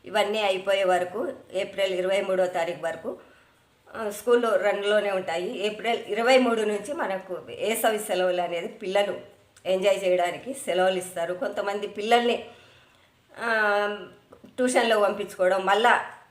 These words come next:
నెక్స్ట్ క్లాసుకు ప్రిపేర్ కావడము, లేకపోతే ఒక గేమ్స్లో పార్టిసిపేట్ చేయడము. ఆ, కొన్ని కొన్ని స్కూల్లో, కొన్ని కొన్ని గ్రౌండ్లో గేమ్స్లు పెడుతుంటారు. ఏదైనా గేమ్,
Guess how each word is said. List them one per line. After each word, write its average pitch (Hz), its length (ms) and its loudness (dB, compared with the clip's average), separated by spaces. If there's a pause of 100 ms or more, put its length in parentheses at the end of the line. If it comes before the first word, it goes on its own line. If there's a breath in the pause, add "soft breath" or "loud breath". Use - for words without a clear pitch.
(600)
నెక్స్ట్ 208 380 0
క్లాసుకు 214 680 0
ప్రిపేర్ 196 560 -4
కావడము, 180 640 2 (400 loud breath)
లేకపోతే 208 540 2
ఒక 196 300 -2
గేమ్స్లో 214 720 0
పార్టిసిపేట్ 190 720 -2
చేయడము. 180 480 0 (640 soft breath)
ఆ, 214 260 -4 (260)
కొన్ని 262 200 4
కొన్ని 262 220 6
స్కూల్లో, 254 520 2
కొన్ని 233 380 -4
కొన్ని 226 220 -2
గ్రౌండ్లో 220 720 -2 (260)
గేమ్స్లు 240 540 0
పెడుతుంటారు. 185 540 -4 (720 soft breath)
ఏదైనా 277 380 6
గేమ్, 214 360 -2